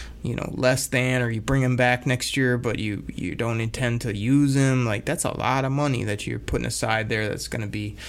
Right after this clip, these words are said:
wasted, in my opinion. So, I'm not married to Jared Goff either. Like, he's not my dynasty quarterback. He's not the end-all, be-all here in Detroit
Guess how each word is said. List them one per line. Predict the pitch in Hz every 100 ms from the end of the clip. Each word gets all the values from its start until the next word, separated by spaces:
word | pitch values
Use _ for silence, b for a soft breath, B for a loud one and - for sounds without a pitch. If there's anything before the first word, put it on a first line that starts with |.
| B
wasted, | - 127 143 143 120
in | 113
my | 117 113
opinion. | 113 - - - 127
So, | - 131 123 117 B B B B B B
I'm | -
not | 175 156 -
married | - 123 175 190
to | 127
Jared | 113 123 117
Goff | 123 117 110
either. | 131 156 117
Like, | - -
he's | 117 127
not | 123 113
my | - - - -
dynasty | 120 117 123 120 127
quarterback. | - 135 131 123 120 117 113
He's | 120
not | 120 113 113
the | 107
end-all, | 107 120 104 104
be-all | 131 143 127
here | 123 120
in | 113
Detroit | 104 - 143 127